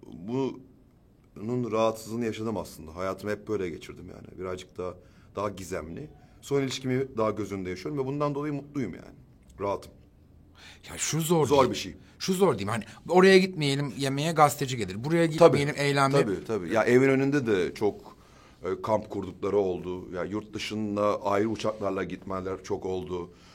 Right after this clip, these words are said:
Speaker 1: E, çok şey yaptım ya zamanında. Hani, e, hayatım hakikaten, hayatımın bilinmeyenleri bilinenlerinden daha tehlikeli ve daha cesur işler yani.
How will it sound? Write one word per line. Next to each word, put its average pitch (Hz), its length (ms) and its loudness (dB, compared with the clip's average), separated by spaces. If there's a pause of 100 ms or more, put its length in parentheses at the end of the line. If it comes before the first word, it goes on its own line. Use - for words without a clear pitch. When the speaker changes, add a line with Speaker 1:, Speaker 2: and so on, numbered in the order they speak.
(320)
Speaker 1:
E, 90 340 -6
çok 147 220 -4
şey 127 200 0
yaptım 113 380 0
ya 92 180 -6
zamanında. 95 600 -4
Hani, 101 220 -8 (1500)
e, 107 40 -6 (1120)
hayatım 107 440 -2
hakikaten, 127 460 0 (1160)
hayatımın 110 680 -2
bilinmeyenleri 120 720 0
bilinenlerinden 107 800 0 (1080)
daha 110 300 2 (600)
tehlikeli 98 420 -4
ve 120 100 2
daha 101 160 -2
cesur 87 280 -10
işler 76 260 -16
yani. 73 260 -18